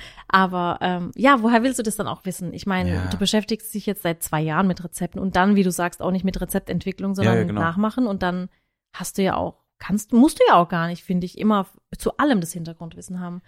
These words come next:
Speaker 1: So
Speaker 2: Nee.
Speaker 1: ist bei mir dann halt mit der Politik und so ist bei mir mit, mit Nachrichten und keine Ahnung, da,
Speaker 2: Mhm.
Speaker 1: das will ich dann auch nicht wissen. Ich informiere mich dann halt so im Erne-, im Lebensmittelbereich. Ich
Speaker 2: Mhm.
Speaker 1: hatte neulich aber auch einen Fail mit einem Fisch. Ich hab dann,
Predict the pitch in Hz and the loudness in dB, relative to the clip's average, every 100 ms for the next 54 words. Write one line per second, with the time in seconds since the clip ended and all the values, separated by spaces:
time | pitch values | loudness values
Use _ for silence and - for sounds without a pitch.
0 | _ 107 110 277 226 226 254 233 208 - | _ 2 6 6 6 6 6 6 0 -2
1 | 180 165 - 165 165 330 427 - 196 180 | -6 -6 -6 -8 -4 -2 -2 -2 -4 -4
2 | - - 185 185 180 175 - 170 165 208 | -8 -8 -8 -6 -6 -8 -8 -12 0 0
3 | 285 320 - 294 190 - 180 - 262 202 | 0 -4 -6 -6 -6 -4 -2 0 0 0
4 | 185 113 107 107 - 190 190 254 - 269 | -2 -2 -4 -8 -6 -2 2 2 2 -2
5 | - 269 285 269 285 330 359 196 214 - | 0 -2 -4 -6 -8 -8 -8 -8 -8 -12
6 | _ 180 190 175 170 - 170 170 170 165 | _ -8 -6 -6 -6 -8 -8 -8 -8 -10
7 | - 160 170 - 175 170 170 175 196 220 | -8 -6 -8 -8 -10 -8 -8 -2 0 0
8 | 247 233 240 240 254 294 - _ - 208 | -4 -6 -8 -4 -4 -6 -16 _ 0 2
9 | 180 175 170 160 226 330 - 190 180 180 | 2 0 0 0 2 2 0 0 0 -4
10 | - 175 - 190 - - _ _ - 196 | -6 -8 -2 -2 -2 -10 _ _ -8 -4
11 | 180 175 165 | -4 -4 -8